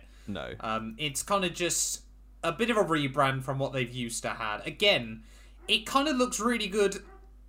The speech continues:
Speaker 2: in very, very specific circumstances.
Speaker 1: Yeah. So in the
Speaker 2: And
Speaker 1: wet, on blue wet
Speaker 2: Yes.
Speaker 1: tyres, very, very lovely.
Speaker 2: Yeah.
Speaker 1: But
Speaker 2: I don't
Speaker 1: yeah.
Speaker 2: think this year is gonna be the season where every Grand Prix is a monsoon. And if it
Speaker 1: No.
Speaker 2: is, if it's anything
Speaker 1: Well,
Speaker 2: like
Speaker 1: Malaysia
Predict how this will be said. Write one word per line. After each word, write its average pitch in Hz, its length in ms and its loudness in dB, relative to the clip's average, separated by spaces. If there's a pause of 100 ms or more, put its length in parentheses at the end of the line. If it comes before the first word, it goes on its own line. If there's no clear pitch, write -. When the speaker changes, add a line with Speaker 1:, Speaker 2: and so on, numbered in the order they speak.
Speaker 2:
in 190 440 -2
very, 175 460 4
very 160 360 4
specific 147 540 -2
circumstances. 107 920 -4
Speaker 1:
Yeah. 104 220 0 (380)
So - 180 -2
in 123 100 4
the 110 60 2
Speaker 2:
And 95 80 0
Speaker 1:
wet, 117 260 4 (240)
on 92 160 -2
blue 98 280 -2
wet - 180 2
Speaker 2:
Yes. - 80 -10
Speaker 1:
tyres, 110 480 0
very, 104 260 0
very 95 240 0
lovely. 95 380 -6 (300)
Speaker 2:
Yeah. 151 220 -2
Speaker 1:
But 90 220 -2 (720)
Speaker 2:
I 156 80 2
don't 165 260 0
Speaker 1:
yeah. 156 100 -4
Speaker 2:
think 151 380 -6
this 147 240 -2
year 143 200 0
is 135 120 -2
gonna 143 180 -2
be 135 120 0
the 131 100 -2
season 127 400 -2
where 123 240 0
every 127 260 0
Grand 120 300 -2
Prix 117 300 -2
is 110 260 -4
a 135 40 -6
monsoon. 110 600 -6 (100)
And 135 120 -2
if 139 140 -4
it 127 80 -2
Speaker 1:
No. 113 160 2
Speaker 2:
is, - 260 -4
if 131 80 -10
it's 120 100 -8
anything 131 180 -4
Speaker 1:
Well, 117 120 4
Speaker 2:
like 107 100 2
Speaker 1:
Malaysia 110 120 4